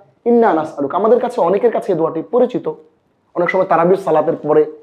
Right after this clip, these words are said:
আহ, তারাবির হাফেজ যারা আছেন তারা কিন্তু এই দোয়াটা করেন। এজন্য অনেকের কাছে পরিচিত মনে হবে, just একটু শব্দে শব্দে শিখে নেবেন। এইটা আপনি যখন তারাবির বাইরেও যে কোনো সময় আপনি আপ-, আল্লাহর কাছে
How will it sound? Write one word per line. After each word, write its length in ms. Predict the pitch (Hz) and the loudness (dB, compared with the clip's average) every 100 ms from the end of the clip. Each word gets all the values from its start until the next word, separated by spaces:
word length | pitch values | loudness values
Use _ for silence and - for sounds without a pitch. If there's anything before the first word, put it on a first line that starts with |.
| _ _ _ _ _ _ | _ _ _ _ _ _
আহ, 260 | 131 135 - | 0 2 2
তারাবির 280 | 165 160 165 | 2 2 0
হাফেজ 320 | 160 233 196 | -2 0 2
যারা 160 | 170 | 2
আছেন 260 | 160 151 156 | 2 0 -4
তারা 160 | 143 156 | -6 -6
কিন্তু 200 | 196 190 | -4 -2
এই 60 | |
দোয়াটা 200 | 156 135 135 | -2 -4 -6
করেন। 240 | 131 104 - _ _ _ _ - | -10 -10 -14 _ _ _ _ -4
এজন্য 180 | 165 196 | 0 0
অনেকের 240 | 175 175 | 0 -2
কাছে 160 | 185 196 | -6 0
পরিচিত 320 | 208 196 208 | 0 0 -2
মনে 160 | 202 | -2
হবে, 180 | 196 202 226 - - | -2 -2 -4 -6 -16
just 280 | 131 262 262 | -4 -4 -2
একটু 200 | 214 - | -6 -8
শব্দে 300 | - 175 151 | -4 -4 -2
শব্দে 280 | 170 160 165 | -4 -4 -4
শিখে 220 | 165 170 | -6 -4
নেবেন। 280 | 175 180 190 190 - - | -2 -2 -4 -8 -20 -2
এইটা 220 | 175 185 | 0 2
আপনি 220 | 165 165 | 0 0
যখন 300 | 156 156 156 143 - | 0 0 -2 -6 -4
তারাবির 300 | 160 160 208 | 0 4 4
বাইরেও 420 | 160 165 196 233 | 4 4 4 2
যে 180 | 196 285 | 0 -2
কোনো 200 | 320 294 | 0 0
সময় 240 | 262 170 151 | 0 -2 -4
আপনি 180 | 127 | -6
আপ-, 140 | 135 - | -10 -8
আল্লাহর 260 | 135 131 143 | -4 -2 -2
কাছে 220 | - 101 | -4 -8